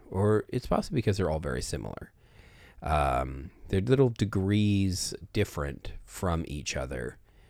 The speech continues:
Um, and they may not be all that helpful or good to many D Ms.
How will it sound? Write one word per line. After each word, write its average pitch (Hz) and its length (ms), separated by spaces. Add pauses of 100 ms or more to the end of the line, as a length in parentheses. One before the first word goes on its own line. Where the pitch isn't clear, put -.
(400)
Um, 73 760 (1000)
and 135 800 (880)
they 139 320
may 240 300
not 226 420
be 156 280
all 120 360
that 98 760 (400)
helpful 123 680
or 107 120
good 95 720
to - 120
many 73 320
D 65 300
Ms. - 520